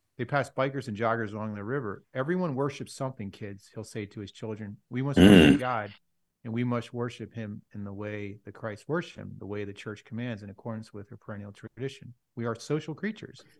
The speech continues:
Speaker 1: and to pray and calm with other believers is integral, not only with our faith, but also in a healthy social life."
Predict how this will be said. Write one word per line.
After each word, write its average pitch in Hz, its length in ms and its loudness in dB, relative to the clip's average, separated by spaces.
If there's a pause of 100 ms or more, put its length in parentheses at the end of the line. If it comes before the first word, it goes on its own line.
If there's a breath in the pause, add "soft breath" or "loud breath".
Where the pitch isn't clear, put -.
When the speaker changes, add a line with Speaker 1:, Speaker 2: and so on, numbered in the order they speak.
(120)
Speaker 1:
and 208 320 -6
to 117 60 -2
pray 147 240 2
and 123 100 0
calm 160 260 2
with 117 120 0
other 123 160 0
believers 113 560 -2
is 104 160 -14
integral, 151 400 -4
not 117 220 -2
only 127 140 -2
with 107 160 -6
our 101 100 -8
faith, 139 380 -4
but 110 120 -8
also 110 600 -2
in 110 120 -12
a 92 60 -14
healthy 107 400 -8
social - 480 -6
life." - 240 -10